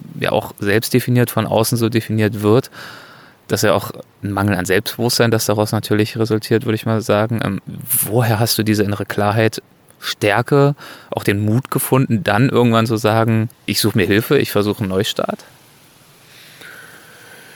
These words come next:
Das hat dir ja niemand vorgelebt, ne? Es hat dir auch niemand empfohlen, es war keine äußere Stimme, die das an dich herangetragen hat.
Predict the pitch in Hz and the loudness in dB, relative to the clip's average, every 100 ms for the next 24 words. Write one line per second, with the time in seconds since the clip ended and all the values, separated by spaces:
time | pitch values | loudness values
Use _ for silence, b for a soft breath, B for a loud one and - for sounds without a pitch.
0 | - - 107 - 110 107 107 110 117 - | -20 -12 -6 2 4 4 4 4 2 2
1 | 151 107 92 90 101 110 113 107 113 107 | 2 2 0 -2 -2 0 2 2 2 2
2 | 104 98 - - 113 143 147 113 110 107 | 2 0 -2 2 4 4 2 0 0 0
3 | - 107 104 107 - 104 - 117 120 135 | 0 0 2 0 -2 -8 -2 2 4 4
4 | 123 123 - 113 123 120 117 123 - - | 4 2 2 -2 -2 0 0 -2 -4 -4
5 | 127 127 131 - | -2 -2 -6 -8